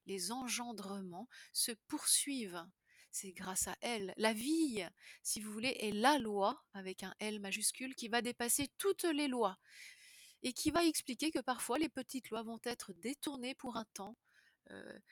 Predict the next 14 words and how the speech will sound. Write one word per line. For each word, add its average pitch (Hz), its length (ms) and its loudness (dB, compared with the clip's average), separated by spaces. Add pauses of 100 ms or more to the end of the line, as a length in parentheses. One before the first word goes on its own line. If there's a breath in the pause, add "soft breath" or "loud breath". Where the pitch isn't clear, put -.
(320 loud breath)
afin 240 500 -2 (120)
que 214 100 -10
la 196 160 -2
loi 226 220 0
soit 220 240 2
mieux 240 360 -4 (120)
observée. 214 580 -6 (380)
Voilà. - 180 -20 (320 loud breath)
L'acharnement 233 680 2
pour 208 200 -8
donner 240 320 -2
la 226 140 0
vie, 247 320 -4 (160)
pour 196 340 -8